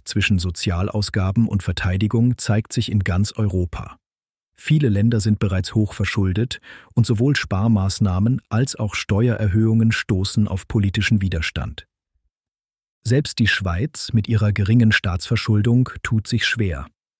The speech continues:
In manchen Ländern wird der Verkauf von Staatsvermögen wie beispielsweise Swisscom-Aktien in der Schweiz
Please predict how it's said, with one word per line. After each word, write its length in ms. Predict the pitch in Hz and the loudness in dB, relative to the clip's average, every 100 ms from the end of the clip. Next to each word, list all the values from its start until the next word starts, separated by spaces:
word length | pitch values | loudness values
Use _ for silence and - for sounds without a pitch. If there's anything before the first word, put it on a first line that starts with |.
| _ _ _ | _ _ _
In 140 | - 107 | 2 4
manchen 280 | 120 - 117 | 4 4 4
Ländern 440 | 101 127 143 139 | 4 2 2 2
wird 160 | 117 113 | 2 0
der 80 | |
Verkauf 420 | - 98 - 113 131 | -2 -2 -2 -2 0
von 200 | 110 95 | 0 0
Staatsvermögen 1040 | - 98 113 - 113 107 110 120 117 120 | 0 -2 -2 0 2 4 4 4 2 2
wie 80 | 104 | -2
beispielsweise 760 | 92 101 - 113 - 98 98 104 | 0 -2 0 0 0 -2 0 -2
Swisscom-Aktien 1120 | - 143 - - 110 104 104 - - 117 113 | 2 0 0 0 0 2 -2 -4 -2 2 2
in 120 | - | 2
der 120 | 101 | 0
Schweiz 580 | - 104 87 123 - - | -2 -4 -4 -4 -6 -10